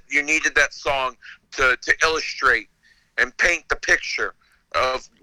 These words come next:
of who the Sandman was and what he represented as a character in E C W. And I guess he pushed really hard for it with Vince, and Vince said, "Okay," and they paid for the rights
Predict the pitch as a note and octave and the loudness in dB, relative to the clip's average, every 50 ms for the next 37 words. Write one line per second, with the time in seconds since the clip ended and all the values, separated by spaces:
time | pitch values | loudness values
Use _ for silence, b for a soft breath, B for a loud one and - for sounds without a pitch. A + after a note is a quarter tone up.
0 | _ E2+ A#2+ C#3 - - - D#3 E3 - - _ _ _ - D3 - - - D#3 | _ -2 0 0 0 -4 -12 -14 -14 -14 -18 _ _ _ -6 -6 -6 -2 0 0
1 | C#3 C3+ C3+ C3+ C3 B2+ B2+ B2 B2 C3 C3 B2+ - B2+ A#2+ A#2+ B2+ B2+ B2 - | 0 0 0 0 0 0 0 -2 -2 0 0 0 -2 -8 -4 0 0 0 0 2
2 | B2 A#2+ A#2 - - A2+ - - B2+ B2 A#2 A2+ - - - - B2+ A#2+ A#2 - | 0 0 0 0 -6 -10 0 2 2 2 2 -2 -8 -6 -2 0 0 0 -2 -8
3 | - - C#3+ C3+ B2 B2 - - A#2+ A2+ A2 - b b b b b b _ C3+ | 0 2 4 4 4 0 -6 -12 -10 -10 -10 -12 b b b b b b _ -4
4 | C#3 C3 C3 B2 - - - A#2+ A2+ - B2+ B2+ - A2+ G#2+ G2+ G2 B B B | -4 -4 -6 -10 -8 -8 -8 -2 0 2 2 2 0 -4 -10 -10 -16 B B B
5 | B B B _ _ - A#2 A#2 A2+ B2 C#3+ D#3 - - E3+ D3+ - - F#3 F#3 | B B B _ _ 4 6 6 6 4 4 0 -2 -2 -10 -14 -6 -4 -2 -2
6 | - - - D#3+ E3 D#3+ E3 D#3 D3 D#3 D#3 E3 E3+ - - - - B2+ B2+ B2 | -2 -4 0 0 2 2 2 0 0 2 4 4 4 2 0 -8 -6 -4 0 2
7 | A#2+ A#2+ A#2 A2+ - _ _ _ _ - B2 B2 A#2 - - D#3 D#3+ C#3+ - - | 2 2 2 0 -6 _ _ _ _ -6 -6 -6 -2 2 4 4 4 2 -2 -12
8 | B2 A#2 A2 - C#3 C#3+ C#3 - - - C#3+ C3+ C#3 D#3+ D#3+ - E3+ E3+ E3 D#3 | -16 -18 -2 0 0 0 0 -2 0 2 2 4 4 2 0 2 4 6 6 6
9 | C#3+ B2+ - _ _ _ _ - - B2+ C3+ C3+ C3 - - E3 E3+ E3 - - | 6 2 -4 _ _ _ _ -16 -6 0 0 0 0 2 0 0 0 0 -4 -6
10 | - C#3+ C3 B2+ C3 D3 D#3 D#3 C#3+ B2+ - - | -6 -6 -6 -2 0 2 4 4 2 0 -6 -16